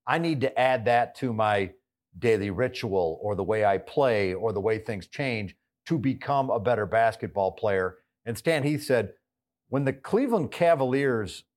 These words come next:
looked at Imani, the first thing they said is, "This guy's got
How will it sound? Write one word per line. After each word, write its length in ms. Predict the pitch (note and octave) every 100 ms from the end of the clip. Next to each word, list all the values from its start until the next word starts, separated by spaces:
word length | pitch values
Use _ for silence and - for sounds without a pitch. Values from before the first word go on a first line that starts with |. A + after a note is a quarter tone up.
| G#2+
looked 280 | B2 D3
at 60 | C3+
Imani, 580 | G2+ A2 A#2+ G2 E2+ - _
the 60 | A2
first 300 | - D#3+ -
thing 60 | C3
they 100 | G#2
said 280 | - A#2+
is, 300 | G2 F#2 F2 - _ _ _
"This 140 | D3
guy's 300 | - D#3 C3+
got 240 | C#3 A#2+